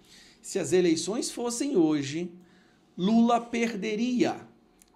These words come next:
Se as eleições fossem hoje, o Lula iria perder. Lembrando que as pesquisas em dois mil e vinte e dois sempre colocavam o Lula na frente. Pois bem,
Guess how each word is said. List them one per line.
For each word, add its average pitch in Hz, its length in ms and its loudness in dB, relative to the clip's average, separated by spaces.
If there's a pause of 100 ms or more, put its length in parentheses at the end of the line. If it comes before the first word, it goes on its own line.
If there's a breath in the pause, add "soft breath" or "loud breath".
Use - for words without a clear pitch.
(140)
Se - 320 -6
as 294 120 0
eleições 247 400 -4
fossem 220 340 -6
hoje, - 360 -8 (160)
o - 80 -4
Lula 170 320 6
iria 170 280 0
perder. 185 380 -4
Lembrando 247 360 0
que 311 100 -6
as - 80 -6
pesquisas 202 560 -6
em 185 60 -4
dois 175 180 2
mil 170 80 2
e 196 60 2
vinte 196 100 -10
e - 40 -18
dois 196 160 0
sempre 294 220 -6
colocavam 220 380 0
o - 20 6
Lula 175 200 8
na 147 100 -4
frente. 226 480 -8 (460 soft breath)
Pois 359 160 2
bem, 190 340 0